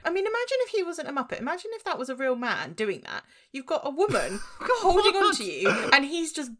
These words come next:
Speaker 1: bouncing up and down constantly, and she's trying to sort of do, I don't know what, the, <laughs> the foxtrot or something.
Speaker 2: I believe they call that the, uh, horizontal tango, Kate.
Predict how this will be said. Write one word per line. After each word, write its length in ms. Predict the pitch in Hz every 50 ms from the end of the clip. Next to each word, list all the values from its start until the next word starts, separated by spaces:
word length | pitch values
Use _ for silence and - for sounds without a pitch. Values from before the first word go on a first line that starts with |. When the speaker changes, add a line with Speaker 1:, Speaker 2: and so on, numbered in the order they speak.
| _ _ -
Speaker 1:
bouncing 480 | 302 254 294 349 339 - - 415 359
up 180 | 311 302 311 -
and 160 | 349 294 277
down 480 | 302 294 233 156 - 101 113 160 196 202 - - - _ -
constantly, 680 | - - 339 339 - - - 302 208 185 175 175 175
and 120 | 180 208 226
she's 300 | - 277 262 294 294 -
trying 320 | - 277 262 254 254 254
to 100 | 254 262
sort 220 | 254 - 254 190 - 220
of 120 | 208 -
do, 360 | - 233 233 226 226 226 226 220
I 140 | - 220 220
don't 240 | 190 196 - - 117
know 160 | 185 185 185
what, 380 | 180 196 185 170 147 - - _ -
the, 200 | 165 175 - - - - - - - _
<laughs> 280 | - 339 - 311 269 -
the 60 | 247 247
foxtrot 680 | - - 254 226 - - - - - - 196 - -
or 100 | - 208
something. 280 | 156 - 214 - - 107
Speaker 2:
I 40 | 107
believe 280 | 110 120 135 143 139
they 160 | 139 131 120
call 300 | 107 - 135 123 117 117
that 300 | 104 117 113 113 107 90
the, 200 | 98 117 117 113
uh, 160 | 113 110 107 104
horizontal 680 | 107 113 113 110 107 98 107 104 104 101 - 101 92
tango, 480 | 82 - 120 110 107 107 95 92 87
Kate. 400 | - - - - 466 466 - -